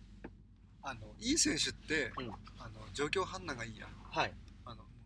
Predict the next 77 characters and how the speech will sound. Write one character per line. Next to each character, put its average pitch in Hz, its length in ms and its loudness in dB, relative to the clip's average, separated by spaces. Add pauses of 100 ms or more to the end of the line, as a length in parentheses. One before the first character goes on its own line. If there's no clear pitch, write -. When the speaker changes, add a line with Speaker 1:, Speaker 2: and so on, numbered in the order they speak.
Speaker 1:
そ - 540 -2
こ 220 100 -6
が 247 120 2
多 226 140 10
分 156 100 4
素 - 240 6
晴 185 140 8
ら 202 80 4
し 208 160 4
い - 20 0
け 143 120 2
ん - 60 -6
い 170 100 0
い 147 40 2
選 131 200 2
手 123 140 0
な 127 100 0
ん - 40 -4
よ。 - 80 -10 (240)
Speaker 2:
う 131 40 0
ん。 - 20 0
は 113 40 -2
い。 95 60 -8 (440)
Speaker 1:
で、 117 260 -6 (340)
基 - 60 8
礎 - 140 8
が 311 100 4
で 143 120 6
き - 60 -2
と 151 100 2
け 123 140 0
ば、 120 340 4
状 127 140 0
況 208 180 2
判 196 240 -2
断 135 180 -2
さ 135 160 0
え 117 80 -4 (100)
で 120 120 -4
き - 160 2
れ 170 100 2
ば 107 120 -6
ね、 104 60 -14 (760)
Speaker 2:
う 190 40 -8
ん。 - 20 -8
Speaker 1:
多 - 0 -
分 151 120 -4
バ 123 120 -2
ス - 100 -2
ケ 170 80 -2
ッ 160 60 -6
ト 170 100 -4
選 165 220 2
手 139 100 -2
っ 113 60 -8
て 117 220 -10
そ - 140 -2
こ - 140 -2
そ - 140 4
こ 151 120 0
な 117 180 2
る 117 120 0
ん - 20 -4
よ。 107 60 -8 (340)
Speaker 2:
は 123 140 -2
い。 - 100 -8 (680)
Speaker 1:
で、 113 440 -8
で 135 60 -6
も 120 160 -12
パ - 180 -2
ス - 200 4 (800)
に 117 100 -12
関 135 280 0
し - 80 0
て 117 120 -8
言 107 80 -8
っ 95 40 -14